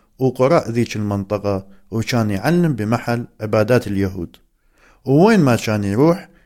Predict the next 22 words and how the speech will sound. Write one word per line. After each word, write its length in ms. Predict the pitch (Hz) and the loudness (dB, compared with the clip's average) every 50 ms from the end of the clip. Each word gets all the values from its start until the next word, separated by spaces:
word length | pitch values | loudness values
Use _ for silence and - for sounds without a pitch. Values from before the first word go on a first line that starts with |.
| _ _ - | _ _ -8
كان 260 | - 135 127 123 123 | -2 0 2 2 4
يعلن 440 | 135 175 202 170 156 117 110 104 98 | 4 2 2 2 0 0 0 0 -2
بشارة 400 | 98 107 - - 131 123 110 95 - | -4 -4 -2 0 0 0 0 -2 -4
الملكوت، 760 | 95 95 98 95 92 95 92 - - 139 170 185 175 - - - _ _ _ _ _ _ | -6 -6 -6 -4 -4 -6 -6 -4 -2 0 0 0 -2 -6 -20 -20 _ _ _ _ _ _
وكان 440 | - 113 113 101 - 113 107 101 101 | -4 -4 -4 -2 0 0 0 0 2
يشفى 460 | 139 175 - - - 113 107 104 104 113 - _ _ - | 0 0 0 -2 -2 -2 -2 -2 -2 -4 -10 _ _ -6
كل 140 | - 208 185 | -2 2 2
وجع 380 | 143 117 110 101 107 101 95 92 - - _ _ _ - | 2 2 2 0 0 0 0 -2 -4 -10 _ _ _ -8
ومرض. 360 | 110 107 110 107 104 95 92 92 - _ _ _ _ _ _ _ _ _ _ _ _ - - | -2 0 2 2 2 2 0 -2 -6 _ _ _ _ _ _ _ _ _ _ _ _ -6 -2
ومن 320 | - 151 160 180 208 220 185 | 0 2 4 4 4 4 2
شاف 360 | - - 143 120 107 - - | 2 2 2 2 2 2 -2
الجموع 520 | 120 113 110 117 120 139 165 190 196 - - - - _ _ _ | -4 -2 0 2 2 4 4 4 2 0 -2 -8 -20 _ _ _
حن 340 | - - - 135 127 120 117 | -10 -4 0 2 2 4 4
قلبه، 420 | 123 113 107 101 90 92 87 - - - - - _ _ _ _ _ - | 4 4 2 2 0 -2 -4 -6 -10 -16 -20 -20 _ _ _ _ _ -4
لأن 300 | 127 143 151 131 117 110 | 0 2 2 4 2 2
كانوا 360 | 104 - 151 143 127 113 104 | 0 0 2 2 2 2 0
متوترين 760 | 101 104 98 - - 104 104 101 - 135 160 175 180 175 160 - - - _ _ _ | -2 -4 -6 -4 -2 -2 -2 -2 -2 0 2 2 4 2 0 -2 -6 -12 _ _ _
ومحتارين 840 | - 110 113 113 101 - - - 113 107 110 123 135 139 143 143 139 139 | -4 0 0 0 -2 -2 -2 0 2 4 4 4 4 2 2 0 0 0
مثل 260 | 165 147 - 117 110 | 0 0 2 0 0
الطليان 520 | 104 - - 104 98 110 120 117 110 110 | 0 0 -2 -2 0 2 2 2 2 2
بلا 280 | 123 151 147 127 101 104 | 2 2 4 4 2 2
راعي. 420 | 104 98 90 90 87 92 90 82 | 2 0 -2 -2 -4 -6 -8 -10